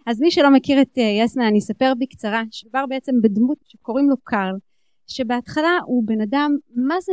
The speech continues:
מבאס, ובן אדם שבא לו בגדול למות בתפקיד הבנקאי שלו, והוא מוצא את עצמו, אה, נשאב לאיזושהי, אה, סדנה, סדנת העצמה, עם איזה חבר שמצא ככה על הדרך, שאומרת, "רק תגיד כן.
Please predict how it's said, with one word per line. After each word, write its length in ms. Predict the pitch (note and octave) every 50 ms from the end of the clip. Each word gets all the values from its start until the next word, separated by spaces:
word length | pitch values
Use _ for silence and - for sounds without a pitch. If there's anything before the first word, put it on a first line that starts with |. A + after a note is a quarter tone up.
| D4+
מבאס, 560 | A3+ G3 E3+ F#3+ - - F#3 G3 G3 - - -
ובן 260 | A3 G3+ F#3+ F#3+ G3 F#3+ F#3+
אדם 160 | G#3 G#3 A3+
שבא 420 | G#3+ - A#3 G#3 G3 F#3+ F#3 G#3+ A#3
לו 120 | B3+ A3+
בגדול 420 | G#3+ G3 F#3 G3 F#3 A3 A3+ A3
למות 300 | G#3 G#3+ A3 A3+ A#3 - G#3+
בתפקיד 500 | G#3 G3+ - - F#3+ - _ A#3 G#3+ G#3
הבנקאי 520 | G3 F3+ F#3 F#3+ F#3+ - - G#3+ A3 A#3
שלו, 260 | A3+ - - C4+ C#4 D4 D4 - _ _ _ _ _ _ _ _ -
והוא 220 | G#3+ A#3 C4 C4
מוצא 240 | C4 C4+ C4+ - E4
את 120 | E4 -
עצמו, 560 | F#4 F4 - - C#4+ C4+ C4 B3+ B3 A#3+ A#3+ G3+ -
אה, 280 | A3+ A3+ A3 A3 A3 A3 A3 A#3
נשאב 380 | A3+ - - C4 C#4 D4 C#4+ A#3
לאיזושהי, 680 | A#3+ G3+ G3 B3+ A#3 C4+ C4 - - A#3+ A3 G#3+ G3+
אה, 100 | G3 G3
סדנה, 460 | - - - A3 G3 F#3 G#3 B3 B3 A#3+ - _ _ _
סדנת 420 | - - G#3 F#3+ A3+ A#3 A#3 -
העצמה, 400 | G#3+ G3 - - A3+ A#3+ D4 D4+
עם 180 | C4 A3+ G3 G3
איזה 140 | F#3+ G3 G3
חבר 320 | - - G3 G#3 A#3+ A#3
שמצא 380 | A3 A#3+ G3 F#3+ F#3+ - - G#3+ - -
ככה 240 | G#3 - - G#3
על 80 | G3+ F#3
הדרך, 360 | F#3+ G3 C4+ D#4+ E4 D#4 -
שאומרת, 440 | - - A#3 A#3+ C4+ D#4+ D#4+ E4 E4 - _ _ _ _ _ _ -
"רק 260 | B3+ E4 F#4 - _ _
תגיד 300 | - A3 G3 G#3 B3 A3 - _
כן. 240 | _ - F3+ F3 E3+